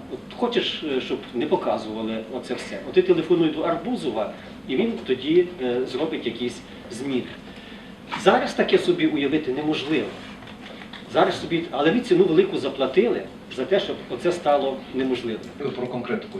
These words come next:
Speaker 2: я, а, м, так, такий розлючений був, то я теж вибачаюсь за це, бо дуже болить. Перше національне дуже болить.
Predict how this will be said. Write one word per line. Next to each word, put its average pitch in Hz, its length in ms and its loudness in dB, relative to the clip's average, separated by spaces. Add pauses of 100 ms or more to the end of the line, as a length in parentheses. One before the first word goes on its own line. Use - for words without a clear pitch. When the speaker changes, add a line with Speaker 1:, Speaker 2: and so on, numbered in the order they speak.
Speaker 2:
я, 104 160 0 (100)
а, 107 40 -2
м, 110 800 -6 (360)
так, - 240 -4
такий 107 300 -2 (100)
розлючений 110 460 -2
був, 123 160 -2
то 113 220 0
я 113 140 2 (420)
теж 110 260 -4
вибачаюсь 208 420 2
за 208 100 2
це, - 160 4
бо 104 520 8
дуже 110 160 4
болить. 87 400 -2 (320)
Перше 110 200 -6
національне 113 300 -2
дуже 104 160 0
болить. 92 240 -4